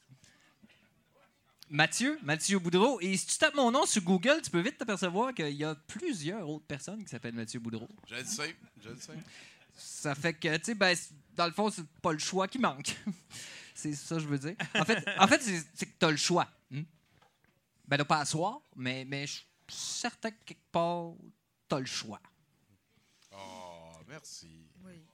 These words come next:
Speaker 1: Anyway, je suis pas là pour ça. Euh, je suis, mon fils, mon fils, tranquille, assis, en train de jouer avec des allumettes, il me dit, « Papa, <laughs>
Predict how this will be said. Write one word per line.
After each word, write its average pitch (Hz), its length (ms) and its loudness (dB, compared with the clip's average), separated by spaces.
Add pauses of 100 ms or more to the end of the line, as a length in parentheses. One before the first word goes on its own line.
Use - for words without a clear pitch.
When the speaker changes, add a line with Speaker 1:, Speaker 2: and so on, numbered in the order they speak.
(440)
Speaker 1:
Anyway, 214 320 8
je - 100 2
suis - 100 6
pas 254 120 10
là 294 80 12
pour 185 200 2
ça. 170 280 4 (220)
Euh, 180 500 4 (520)
je - 100 -4
suis, 240 480 4
mon 233 160 8
fils, 320 320 4
mon 202 160 6
fils, 262 260 2
tranquille, 196 460 0
assis, 220 320 0
en 190 80 0
train 156 140 -4
de 143 60 -2
jouer 165 80 4
avec 165 80 0
des 160 140 2
allumettes, 160 340 0
il 190 80 2
me 165 40 -4
dit, « 156 100 -6
Papa, 240 520 6 (840)
<laughs> 220 60 6